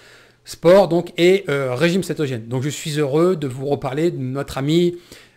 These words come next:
euh, Jean-Michel Bell, qui, qui m'a fait confiance pour l'accompagner depuis janvier deux mille trois, deux mille vingt-trois, excusez-moi, sur, euh, le régime cétogène. Donc, maintenant, ça fait, euh, quinze mois qu'il est, qu'il est en régime cétogène.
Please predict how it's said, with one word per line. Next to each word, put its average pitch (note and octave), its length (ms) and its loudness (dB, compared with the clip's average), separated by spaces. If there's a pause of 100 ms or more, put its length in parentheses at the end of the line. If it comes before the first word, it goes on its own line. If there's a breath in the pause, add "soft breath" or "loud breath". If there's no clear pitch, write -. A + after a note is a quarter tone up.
euh, C3 120 -2
Jean-Michel D3+ 400 0
Bell, F3 220 4
qui, C3+ 260 -8
qui - 100 -8
m'a C3 120 -6
fait D3 120 -6
confiance D3+ 420 -6
pour B2 120 -8
l'accompagner C#3 680 -4
depuis B2+ 420 -12
janvier B2 320 -8
deux B2 120 -6
mille B2+ 200 -6
trois, E3+ 540 2
deux D3+ 60 0
mille D#3+ 180 6
vingt-trois, C3 760 -2
excusez-moi, C3 520 -6 (400 loud breath)
sur, - 500 0
euh, C3 200 -2
le C3 80 -4
régime C3+ 240 -4
cétogène. D#3 500 -2
Donc, D3 240 -6
maintenant, B2 260 -8
ça C#3 140 -10
fait, B2+ 380 -6
euh, A#2+ 340 -12
quinze D3+ 220 -6
mois D#3+ 260 0
qu'il D3 220 -6
est, B2+ 220 -2
qu'il - 180 -10
est C3 40 -4
en B2+ 80 -6
régime B2 220 -8
cétogène. E3+ 500 -6